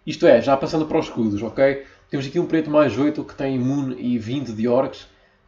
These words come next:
Ele, hum, foi emprestado por um membro de guild.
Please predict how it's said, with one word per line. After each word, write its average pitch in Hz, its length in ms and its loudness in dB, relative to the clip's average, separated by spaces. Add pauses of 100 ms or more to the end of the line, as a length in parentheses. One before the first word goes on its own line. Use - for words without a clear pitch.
(140)
Ele, 131 140 0
hum, 131 640 0 (300)
foi 156 120 0
emprestado 147 300 0
por 131 120 -6
um 139 40 -2
membro 131 220 -2
de 104 60 -4
guild. 175 260 0